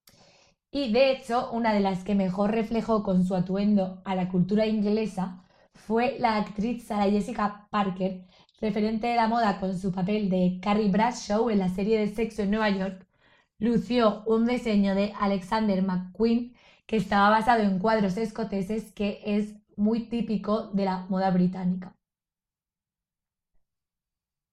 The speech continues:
Fue en el dos mil trece cuando el punk se adueñó de la famosa Gala de la Moda, bajo la temática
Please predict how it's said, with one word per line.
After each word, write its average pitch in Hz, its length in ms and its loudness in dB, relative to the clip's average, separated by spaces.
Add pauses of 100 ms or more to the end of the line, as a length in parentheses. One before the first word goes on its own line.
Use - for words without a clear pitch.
(420)
Fue 262 340 -2
en 208 140 0
el 196 360 -2
dos 196 300 0
mil 262 340 -6 (120)
trece 208 600 -6
cuando 196 420 -2
el 190 300 -4
punk 240 420 -2 (160)
se 240 320 -4
adueñó 208 460 -2
de 214 80 0
la 196 100 0
famosa 190 640 -4
Gala 185 500 -2
de 180 140 -2
la 170 160 0
Moda, 175 340 -4 (760)
bajo 202 240 -2
la 202 120 0
temática 214 680 -2